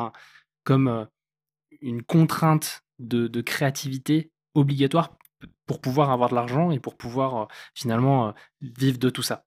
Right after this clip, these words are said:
Et, et donc, il y a un moment donné où je me suis dit, « Ah, ok, d'accord, très bien. » Donc, dans ce cas-là, on va faire ce que tu viens de décrire, Julien. On va en fait créer un système qui fait que je vais gagner de l'argent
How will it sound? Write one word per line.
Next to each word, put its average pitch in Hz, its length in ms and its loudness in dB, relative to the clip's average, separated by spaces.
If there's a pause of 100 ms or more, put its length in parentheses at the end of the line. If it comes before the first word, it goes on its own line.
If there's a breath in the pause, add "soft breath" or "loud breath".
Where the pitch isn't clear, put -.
Et, 127 280 -4
et 120 40 -4
donc, 143 200 0
il 147 60 0
y - 20 4
a 135 40 4
un 135 40 4
moment 135 220 2
donné 165 140 2
où 208 40 2
je 156 60 0
me 123 60 -4
suis 120 100 -10
dit, « 120 100 -4
Ah, 123 100 0
ok, 127 120 -6
d'accord, 110 300 -6
très - 100 -10
bien. » 113 140 -8 (160)
Donc, 120 160 -8
dans 156 100 2
ce - 80 -6
cas-là, 147 380 -2
on 127 100 -8
va 117 140 -4
faire - 280 -6
ce - 80 -10
que 127 320 -6
tu - 200 -14
viens 110 340 -8 (220)
de 110 80 -6
décrire, 110 340 -4
Julien. 147 240 -4 (880 loud breath)
On 135 120 2
va 135 180 4
en 123 60 2
fait 135 200 -2
créer 127 260 -4
un 113 100 -6
système 190 400 -8 (600)
qui - 160 -10
fait 151 160 2
que 113 180 -6
je 101 160 -8
vais 101 180 -8
gagner 104 260 -6
de 101 60 -8
l'argent 104 380 -4